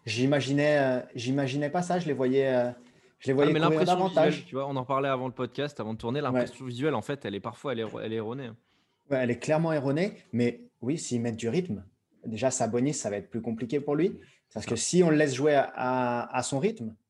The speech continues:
Speaker 1: alors Brogdon et Sabonis, ça va être un, un, un massacre. Ça va être un massacre, parce que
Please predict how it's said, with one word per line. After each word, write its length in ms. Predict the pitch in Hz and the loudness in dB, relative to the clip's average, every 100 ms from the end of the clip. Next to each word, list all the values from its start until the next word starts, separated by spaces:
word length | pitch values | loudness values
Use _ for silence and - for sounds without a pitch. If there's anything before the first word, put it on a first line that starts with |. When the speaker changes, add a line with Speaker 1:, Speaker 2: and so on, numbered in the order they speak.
| _ | _
Speaker 1:
alors 320 | 110 95 - 104 | -14 -14 -16 _
Brogdon 480 | 110 143 131 147 123 | -12 -10 -6 -6 -6
et 80 | |
Sabonis, 680 | 113 110 107 127 175 175 - | -8 -12 -10 -8 -8 -10 -18
ça 200 | - 104 | -18 -12
va 100 | 104 | -10
être 160 | 113 110 | -10 -10
un, 180 | 107 104 | -14 -14
un, 460 | 117 107 101 98 95 98 | -14 -12 -12 -14 -18 -18
un 80 | 113 | -12
massacre. 440 | 120 160 180 - - _ _ _ _ _ | -8 -6 -6 -10 -18 _ _ _ _ _
Ça 120 | 123 | -6
va 60 | 131 | -4
être 100 | 135 | -4
un 60 | |
massacre, 420 | 147 156 170 139 - | -6 -4 -4 -6 -10
parce 140 | |
que 100 | - | -8